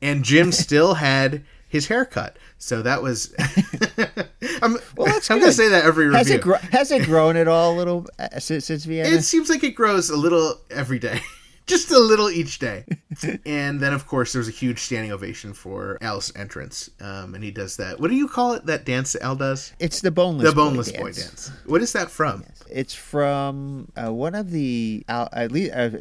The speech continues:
Speaker 2: maybe it's earlier, but, uh, my first recollection of it is from, uh, one of the Al musics when he was up in Canada.
Speaker 1: Okay.
Speaker 2: He calls it the boneless boy dance, and he just,
Speaker 1: <laughs>
Speaker 2: it, it looks exactly
Speaker 1: Yeah.
Speaker 2: like he has, he starts shaking and he has no
Speaker 1: <laughs>
Speaker 2: bones.
Speaker 1: It's hilarious every time he does it.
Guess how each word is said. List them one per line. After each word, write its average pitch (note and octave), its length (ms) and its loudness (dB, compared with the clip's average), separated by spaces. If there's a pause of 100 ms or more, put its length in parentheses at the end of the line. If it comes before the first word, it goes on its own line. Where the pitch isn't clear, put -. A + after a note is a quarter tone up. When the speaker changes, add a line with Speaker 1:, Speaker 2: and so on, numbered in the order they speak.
Speaker 2:
maybe C#3+ 260 -2
it's B2+ 120 -4
earlier, A#2+ 400 -2
but, G#2+ 260 -6
uh, G#2+ 140 -6
my B2 180 -2
first B2+ 280 -4
recollection G#2+ 580 -4
of G2+ 160 -8
it G2+ 100 -8
is G#2 200 -8
from, G2+ 420 -8 (300)
uh, G2+ 160 -6
one A2 220 -4
of G#2+ 100 -6
the A2 200 -6
Al G#2 220 -4
musics G#2 580 -8
when F#2+ 220 -10
he G2 180 -10
was F#2+ 220 -10
up G2 180 -8
in F#2+ 220 -10
Canada. F2+ 540 -12
Speaker 1:
Okay. F#2+ 340 -8
Speaker 2:
He - 60 -14
calls G#2 260 -8
it G#2 140 -8
the A2+ 80 -4
boneless A2+ 380 -2
boy - 260 -4
dance, F#3+ 420 -4
and F#3+ 160 -2
he F#3 120 0
just, F#3+ 340 -6
Speaker 1:
<laughs> - 0 -
Speaker 2:
it, E3+ 600 -6
it - 20 4
looks D3+ 220 2
exactly C#3 420 2
Speaker 1:
Yeah. E3 80 8
Speaker 2:
like C3+ 140 2
he C#3 100 0
has, A#2+ 200 2 (300)
he C#3 100 0
starts D#3 320 0
shaking D3+ 480 0
and C3 80 -2
he B2+ 80 -2
has A#2+ 180 0
no C3 180 2
Speaker 1:
<laughs> - 0 -
Speaker 2:
bones. E3 280 2
Speaker 1:
It's G3+ 140 0
hilarious F#3 560 6
every C#3 260 0
time C3+ 220 2
he A#2 80 -2
does A#2 220 0
it. - 200 -6